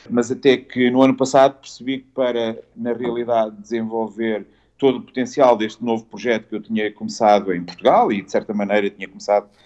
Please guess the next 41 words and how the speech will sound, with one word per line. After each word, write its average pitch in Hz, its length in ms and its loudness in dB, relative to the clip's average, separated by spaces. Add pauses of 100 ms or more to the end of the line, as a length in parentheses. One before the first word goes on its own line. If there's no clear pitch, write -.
(140)
no 113 100 -2
M 110 140 0
I 107 100 2
T, 123 440 -4
eu 120 140 0
tinha 117 320 -6
que 113 200 -4
ir - 20 0
para 110 140 4
outro 107 440 0
sítio 117 460 2 (280)
onde 104 280 2
tivesse 101 720 0 (240)
mais 110 340 4
apoio 120 400 4
nestas 110 360 -4
áreas 107 360 2
em 101 140 -6
que - 120 -18
estava 95 260 -2
agora 101 240 0
a 104 40 -4
trabalhar. 107 600 -2 (460)
E, 135 200 -4
e - 20 -6
foi 143 240 2
assim 156 300 -2
que 165 280 2
comecei 147 380 0
a 135 60 0
ter 135 160 2
algumas 120 340 2
ofertas 117 420 -6
internacionais. 117 760 -4
Na 107 100 -10
realidade, 101 520 -2
tive 98 420 -18 (360)
outras, 135 600 2
mas 131 200 -6
achei 120 340 -4
que 107 540 -6